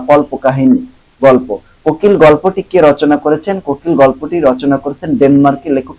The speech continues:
হ্যান্স অ্যান্ডারসন, অনুবাদ করেছেন আমাদের বাংলাদেশের বুদ্ধদেব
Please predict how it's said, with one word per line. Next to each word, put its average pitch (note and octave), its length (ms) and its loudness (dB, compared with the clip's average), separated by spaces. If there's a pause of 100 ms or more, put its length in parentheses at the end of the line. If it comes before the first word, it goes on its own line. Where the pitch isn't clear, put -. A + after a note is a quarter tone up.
হ্যান্স E3 260 -2
অ্যান্ডারসন, F#3+ 680 0 (380)
অনুবাদ C#3+ 400 2
করেছেন F3 380 -2 (280)
আমাদের C3 300 2
বাংলাদেশের B2+ 560 2
বুদ্ধদেব C#3 600 0